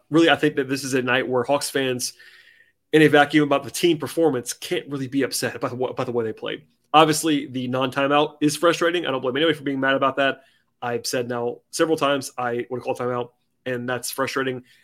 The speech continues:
It's, it's unfortunate that that's the way this game had to end, because this really probably should have been a more celebratory night about the Hawks' performance, which is why I'm kind of trying to do that. The Hawks did play well,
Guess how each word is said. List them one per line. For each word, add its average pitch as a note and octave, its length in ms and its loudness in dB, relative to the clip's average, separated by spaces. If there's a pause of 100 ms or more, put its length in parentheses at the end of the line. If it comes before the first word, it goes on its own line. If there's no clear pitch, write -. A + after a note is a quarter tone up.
It's, F#3 300 2
it's D#3 340 0
unfortunate D#3 600 4
that C3 40 -12
that's C#3 200 0
the D3+ 80 -2
way C3 180 0
this B2+ 160 -4
game C3 180 -4
had B2 180 -2
to A#2 80 -4
end, C#3+ 340 -2 (240)
because C3 500 -2 (100)
this D3+ 240 -2
really G3 160 6
probably E3 280 2
should C#3+ 160 -2
have C3 100 -6
been C3+ 280 -2
a B2+ 240 -4
more C3 200 -2
celebratory C3 800 -2 (260)
night B2 280 -2
about B2 280 -4
the A#2 80 -14
Hawks' A#2+ 220 -8
performance, B2+ 300 -8
which C3 100 -6
is C3 40 -4
why C3 140 0
I'm B2+ 80 -2
kind C3+ 160 -4
of B2+ 100 -8
trying C3+ 220 -2
to A2+ 80 -12
do B2+ 160 -8
that. C#3+ 320 0 (760)
The C3+ 60 -2
Hawks C#3 160 2
did D3 160 -2
play C3+ 140 0
well, B2+ 320 0